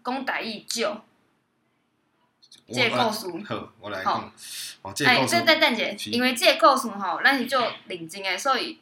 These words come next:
Speaker 1: 今仔日无讲干话，吼。
Speaker 2: 好。
Speaker 1: 先无，莫讲干话，
Speaker 2: 莫讲干话。
Speaker 1: 嘿，即马认真的。
Speaker 2: 好。
Speaker 1: 嘿。
Speaker 2: 其实即摆的，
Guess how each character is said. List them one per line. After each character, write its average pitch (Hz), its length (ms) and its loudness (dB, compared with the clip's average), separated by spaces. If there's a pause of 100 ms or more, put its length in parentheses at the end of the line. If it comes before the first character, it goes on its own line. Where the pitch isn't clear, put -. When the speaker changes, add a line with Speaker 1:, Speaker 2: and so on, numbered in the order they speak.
Speaker 1:
今 220 80 -6
仔 240 200 4
日 196 60 -4
无 175 180 -4
讲 208 160 -4
干 190 220 0
话， 170 60 -4 (240)
吼。 170 240 -12 (240)
Speaker 2:
好。 - 100 -4
Speaker 1:
先 254 320 2
无， 220 280 4
莫 269 200 6
讲 247 180 6
干 247 180 10
话， 240 80 6
Speaker 2:
莫 - 20 4
讲 - 0 -
干 - 0 -
话。 - 60 4 (120)
Speaker 1:
嘿， 196 100 0
即 294 100 -2
马 269 120 10
认 175 180 0
真 196 200 -16
的。 185 60 -6 (440)
Speaker 2:
好。 95 200 -10 (180)
Speaker 1:
嘿。 185 260 -10 (1300)
Speaker 2:
其 120 80 -8
实 117 80 -4 (360)
即 151 120 0
摆 156 200 10
的， 123 100 6